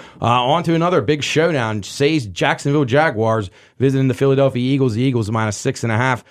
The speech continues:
forty-eight and a half. Uh, the Eagles right now, the darlings of the N F L. Jalen Hurts has been fantastic. Uh, he's been very impressive. Uh,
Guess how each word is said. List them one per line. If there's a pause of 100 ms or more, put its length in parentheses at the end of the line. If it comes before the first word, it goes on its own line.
(140)
forty-eight
and
a
half.
Uh,
the
Eagles
right
now,
the
darlings
of
the
N
F
L.
Jalen
Hurts
has
been
fantastic. (240)
Uh,
he's
been
very
impressive.
Uh,